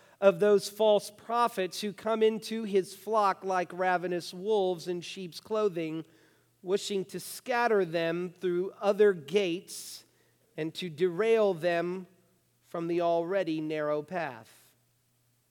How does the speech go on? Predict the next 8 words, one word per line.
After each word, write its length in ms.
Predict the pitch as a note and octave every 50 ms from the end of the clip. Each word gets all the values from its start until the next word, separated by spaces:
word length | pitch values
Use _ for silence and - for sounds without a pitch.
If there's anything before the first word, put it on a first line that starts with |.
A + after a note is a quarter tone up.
| _ _ _ _ _ _ _ _ _ _ _ _ -
This 200 | D#3 D3+ - -
morning, 640 | F3+ G3 G#3+ A#3+ A#3 F#3 D#3+ D3 D3 D#3 E3+ F#3 F3 - _ _ _ _ _ _ _ _ _ _ _ _ _ _ _ _ _ _ _ _ _ _ _ _ _ -
eternal 520 | - E3+ E3 - - A3+ A3+ A3+ G#3 G3+ G3
life 440 | G3+ G#3+ G3 D#3+ D#3 D#3 D#3 - -
could 260 | - - G#3+ G3+ D#3 C3+
be 160 | D#3+ D#3+ E3
at 140 | F3 E3+ -
stake. 540 | - - - A3+ G3 C#3+ A#2+ - - -